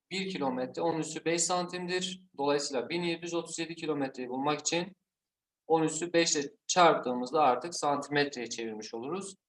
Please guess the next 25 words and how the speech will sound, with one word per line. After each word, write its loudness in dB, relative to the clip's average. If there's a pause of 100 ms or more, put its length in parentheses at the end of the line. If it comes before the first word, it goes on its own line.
(420)
Şimdi -6
bunun -2
bilimsel 2
gösterimi 2 (300)
ne 2
olması 2
lazım? 0
Bir 0
virgül -2 (720)
yedi 0
yüz -2
otuz -2
yedi 0
olması -2
lazım. -4
Bir 2
ile 2
on 0
arasında -2
olması -4
için. -6 (300)
Virgül -2
kaç 4
basamak 2
kaymıştır? -2